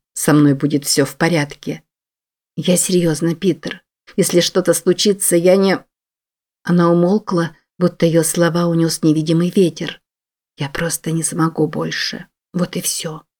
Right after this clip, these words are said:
Теперь он окончательно убедился. Эми ему что-то не говорит. Питер оглядел её лицо,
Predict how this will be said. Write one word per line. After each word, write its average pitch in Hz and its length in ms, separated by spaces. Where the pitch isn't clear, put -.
Теперь 160 300
он 151 80
окончательно 156 760
убедился. 156 760
Эми 170 340
ему 175 160
что-то 160 380
не 156 160
говорит. 175 600
Питер 151 260
оглядел 151 440
её 151 200
лицо, 160 540